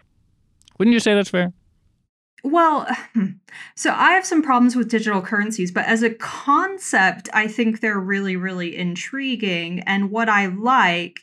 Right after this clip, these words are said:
Speaker 2: is when people basically get up and say the only reason for digital currencies to exist is because of regulatory arbitrage purposes. Like, if we can start from
Speaker 1: Hmm.
Speaker 2: that basis and just be honest with ourselves,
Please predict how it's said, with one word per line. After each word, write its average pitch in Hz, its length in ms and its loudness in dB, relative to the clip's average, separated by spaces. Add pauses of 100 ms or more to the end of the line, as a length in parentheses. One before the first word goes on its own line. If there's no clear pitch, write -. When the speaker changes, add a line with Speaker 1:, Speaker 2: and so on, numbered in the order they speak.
Speaker 2:
is 196 220 0
when 196 220 2
people 220 380 2
basically 185 560 -2
get 180 260 2
up 180 320 2
and 170 260 -2
say 170 520 0
the 160 140 -4
only 220 420 4
reason 190 420 0
for 180 160 -2
digital 170 380 -4
currencies 175 540 -2
to 175 120 -4
exist 165 420 -6
is 160 160 -8
because 180 300 -4
of 160 160 -8
regulatory 170 640 -6
arbitrage 165 680 -4 (100)
purposes. - 640 -8 (340)
Like, 233 320 0
if 254 160 0
we 269 100 0
can 285 160 4
start 285 460 0
from 294 120 4
Speaker 1:
Hmm. 277 40 6
Speaker 2:
that 233 300 2
basis 185 640 -4 (100)
and 196 200 0
just 220 240 -2
be 202 160 -2 (100)
honest 285 540 4
with 196 180 -4
ourselves, 175 800 -4